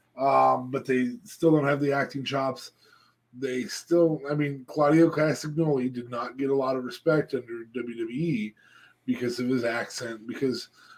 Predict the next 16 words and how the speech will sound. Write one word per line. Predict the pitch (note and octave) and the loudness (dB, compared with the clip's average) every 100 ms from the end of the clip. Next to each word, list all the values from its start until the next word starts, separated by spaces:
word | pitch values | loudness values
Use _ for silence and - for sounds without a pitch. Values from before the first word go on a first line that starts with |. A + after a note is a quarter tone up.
| _ | _
quite | G#3+ G3 | 2 6
frankly, | G#3+ G3 F#3+ | 6 6 6
he | |
doesn't | F3 D#3+ D#3 | 6 4 -2
cut | - F#3+ F#3+ - _ _ _ _ _ | 2 2 2 -4 _ _ _ _ _
phenomenal | D3+ C3+ B2 C3+ E3 B2+ G2 | -4 -2 2 4 4 2 -6
promos. | - G#2 F2 F2+ G2+ - | -10 -12 -12 -12 -14 -14
He | - | 0
cuts | F#3+ - | 0 0
good | - B2+ A#2+ | -2 -4 -4
ones, | F2 F2+ G2 _ _ _ _ _ - | -10 -14 -20 _ _ _ _ _ -6
but | C#3+ | -2
not | C#3 - | -2 -4
phenomenal | A#2+ A#2 C3 B2+ G2 E2 | -8 -4 -2 -2 -4 -8
ones. | E2 - - - _ _ - _ G#2+ | -12 -16 -20 -20 _ _ -20 _ -8
Um, | A#2+ A#2 A2+ G#2+ G2 E2 | -4 0 0 0 -4 -8